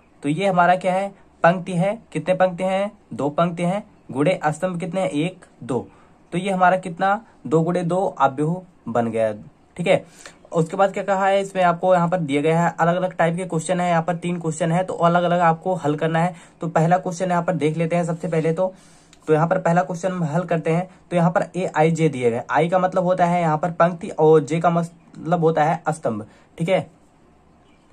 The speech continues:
तो हमें ए इलेवन, ए ट्वेल्व, ए ट्वेंटी वन, ए ट्वेंटी टू की value निकालना है सबसे पहले, उसके बाद इसमें put कर देना है, वही हमारा answer हो जाएगा। तो यहाँ पर निकाल लेते हैं ए इलेवन, ए eleven equal टू हो जाएगा, आई के स्थान पे क्या है? वन है, और जे के स्थान पर भी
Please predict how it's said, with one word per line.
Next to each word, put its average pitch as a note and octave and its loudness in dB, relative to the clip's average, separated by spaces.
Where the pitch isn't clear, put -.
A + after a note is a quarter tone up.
तो G#3 0
हमें G3 0
ए F#3+ -2
इलेवन, F#3 2
ए F3 2
ट्वेल्व, F#3 4
ए E3+ 2
ट्वेंटी E3+ 2
वन, F3+ 0
ए E3 0
ट्वेंटी E3+ 0
टू G3 -6
की F#3+ -8
value C3+ 2
निकालना F3 2
है F3+ 0
सबसे F3 -6
पहले, F3+ 0
उसके F#3 -4
बाद F3 4
इसमें F3+ -4
put E3+ -4
कर E3+ 0
देना E3 0
है, F3+ 2
वही D#3+ 4
हमारा E3 2
answer C#3+ 0
हो G#2 -4
जाएगा। A2+ 2
तो E3+ 0
यहाँ E3+ 4
पर F#3+ 2
निकाल E3 0
लेते E3+ 0
हैं E3+ -2
ए D#3+ 0
इलेवन, C3 0
ए E3 0
eleven D3+ 0
equal E3 0
टू E3+ -6
हो E3 2
जाएगा, C#3 0
आई F3+ 4
के F3+ -6
स्थान F#3 -2
पे F#3+ -8
क्या F#3 2
है? F#3+ 2
वन D#3+ 2
है, F#3 0
और D#3 0
जे D3+ -2
के F#3 -4
स्थान F3+ -4
पर F#3 2
भी F#3+ -4